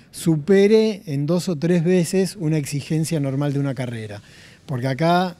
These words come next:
en el Dakar tenés carreras todos los días durante quince días de corrido. Entonces, eh, necesitas que los elementos no se fatiguen rápido, que su fatiga,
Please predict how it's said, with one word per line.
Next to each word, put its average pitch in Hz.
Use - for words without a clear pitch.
en 131
el 135
Dakar 160
tenés 139
carreras 147
todos 160
los 147
días 170
durante 143
quince 175
días 135
de 135
corrido. 139
Entonces, 151
eh, 123
necesitas 135
que -
los 147
elementos 143
no 147
se 143
fatiguen 147
rápido, 151
que 127
su 135
fatiga, 143